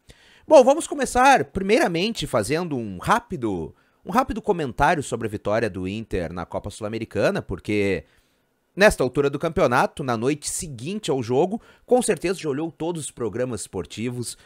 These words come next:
todos os canais de colegas identificados, já ouviu falar muito sobre o jogo. Mas eu quero aqui fazer um importante reconhecimento. Eu sou um crítico ferrenho de Rodrigo Dourado, vocês sabem disso.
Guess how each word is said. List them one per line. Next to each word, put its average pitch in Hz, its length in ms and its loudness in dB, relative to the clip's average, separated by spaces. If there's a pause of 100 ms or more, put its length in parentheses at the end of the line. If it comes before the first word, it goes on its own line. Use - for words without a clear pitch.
(180)
todos 226 280 6
os - 60 -8
canais 139 540 2
de - 100 -12
colegas 117 400 0
identificados, 117 640 -2
já 196 80 -2
ouviu 185 160 -4
falar 180 300 -6
muito 165 240 -12
sobre 165 200 -8
o 170 40 -4
jogo. 120 360 0 (360)
Mas 226 160 8
eu 233 80 4
quero 240 140 4
aqui 233 120 -6
fazer 233 420 -2 (180)
um 277 260 -4
importante 123 520 -6
reconhecimento. 82 760 -12 (1040)
Eu 202 160 0
sou 214 160 -2
um 208 40 -4
crítico - 380 -8
ferrenho 151 400 -4
de 135 100 -10
Rodrigo 131 280 -6
Dourado, 98 500 0
vocês - 280 -10
sabem 117 300 -6
disso. - 400 -12